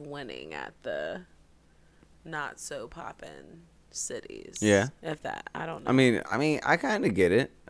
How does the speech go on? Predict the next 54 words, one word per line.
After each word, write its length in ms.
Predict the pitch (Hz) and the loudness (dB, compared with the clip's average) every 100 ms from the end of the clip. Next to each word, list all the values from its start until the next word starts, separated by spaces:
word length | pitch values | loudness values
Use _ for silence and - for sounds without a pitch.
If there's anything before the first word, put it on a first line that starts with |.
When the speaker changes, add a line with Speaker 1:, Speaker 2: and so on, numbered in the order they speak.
| - | -2
Speaker 2:
That 80 | 135 | 0
would 120 | 156 147 | 2 4
Speaker 1:
I 20 | |
don't 0 | |
Speaker 2:
kinda 140 | 135 117 | 4 4
Speaker 1:
know 40 | 104 | 2
how 60 | |
Speaker 2:
make 120 | 90 | 0
Speaker 1:
true 220 | - - - | 0 -2 -2
Speaker 2:
sense. 40 | 107 | -4
Speaker 1:
it 200 | 95 80 | -8 -10
is. 240 | - - - _ _ _ - - _ _ | -14 -18 -20 _ _ _ -20 -20 _ _
Speaker 2:
Uh, 80 | 131 139 | -10 0
may-, 260 | 151 165 - | 2 2 0
maybe, 460 | 143 165 123 104 | 2 4 4 2
I 120 | - 156 | 0 0
don't 160 | 151 | 0
know. 260 | 160 120 80 - - _ _ _ | 0 0 -2 -10 -20 _ _ _
I'm 160 | - 143 | 0 2
trying 260 | 196 180 160 | 6 6 6
to 40 | |
think 300 | 127 143 117 | 2 0 2
because 340 | 113 135 117 127 | 0 4 4 6
let's 180 | 127 | 2
say 320 | - 131 113 104 | 4 6 8 6
in 160 | 117 - | 2 4
L 240 | 113 110 | 6 8
A, 320 | 104 65 53 - _ _ _ _ _ - | 6 4 0 -8 _ _ _ _ _ -6
there's 180 | 135 131 | -2 8
gotta 160 | 127 | 8
be 80 | 113 | 10
a 60 | 107 | 10
lot 160 | 104 | 8
of 60 | - | 6
traffic, 420 | 117 82 - - _ - | 6 6 4 -6 _ 0
a 40 | |
lot 140 | 90 107 | 2 2
of 60 | |
Speaker 1:
Mm-hmm. 60 | - | 6
Speaker 2:
fucking 260 | 120 - 87 | 4 4 -2
people 340 | 113 98 90 | -4 2 4
ever. 220 | 85 90 | 4 4
New 160 | 104 117 | 2 4
York, 380 | 113 113 71 - | 8 8 6 2
same 260 | 110 107 92 | 0 2 4
thing. 240 | 104 87 | 2 2
Texas 480 | 120 120 - 82 - | 6 6 6 -4 -2
even, 280 | 85 60 62 | -4 -4 -2
fuck. 260 | - 95 151 | 6 6 6
Speaker 1:
Yeah. 220 | 135 135 - - | -6 -10 -16 0
Speaker 2:
Hella 280 | 165 170 139 | 4 6 4
people. 460 | - 87 50 - _ _ _ | 0 -4 -6 -14 _ _ _
Speaker 1:
Yeah. 220 | 160 127 120 | -14 -10 0
Speaker 2:
Florida, 420 | 131 104 - | 4 4 4